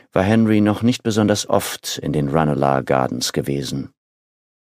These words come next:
Am liebsten besuchte er Gentlemen's Clubs und private Bälle, denn dort war das Publikum ausgesuchter und vor allem erhielten Journalisten sehr viel seltener Zutritt.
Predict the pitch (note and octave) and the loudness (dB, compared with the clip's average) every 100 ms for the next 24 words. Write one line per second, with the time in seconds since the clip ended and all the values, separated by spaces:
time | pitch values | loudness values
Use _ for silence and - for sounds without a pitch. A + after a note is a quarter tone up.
0 | - G2 G2 A2 B2+ - A#2+ G#2 F2 - | 0 2 4 2 2 0 0 0 -2 -2
1 | - G#2+ - A2+ A2 D#2+ D2 C2+ - D#2+ | 0 0 2 0 0 0 -2 -2 -4 0
2 | D2+ - - - C#2+ C2+ - - F2 F2+ | 0 0 -8 -6 -6 -8 -8 -2 2 2
3 | F2 D#2 G2 - - _ - - - - | 2 0 -2 -4 -10 _ -20 -20 -20 -20
4 | - - F2+ G#2+ A2+ A2 G#2 - - - | -12 -2 4 4 4 2 2 0 -2 -2
5 | F#2+ - E2+ - F2 - - - D2+ D2 | -4 0 0 2 0 0 -4 -4 -2 -2
6 | - C#2+ D2 - - - - - - G2+ | 0 0 -2 -10 -20 -16 -10 -2 2 4
7 | G#2+ G#2 G2 - F#2 G2 F#2+ F#2+ E2 E2 | 2 2 -2 0 0 2 0 0 2 2
8 | D2+ A#2 - - D2 C2 F2+ F#2+ - F2 | 2 0 -2 -4 -4 2 2 2 0 0
9 | D#2+ F2 D#2+ F2+ E2+ - - - - - | 4 2 2 0 -2 -2 -6 -6 -10 -10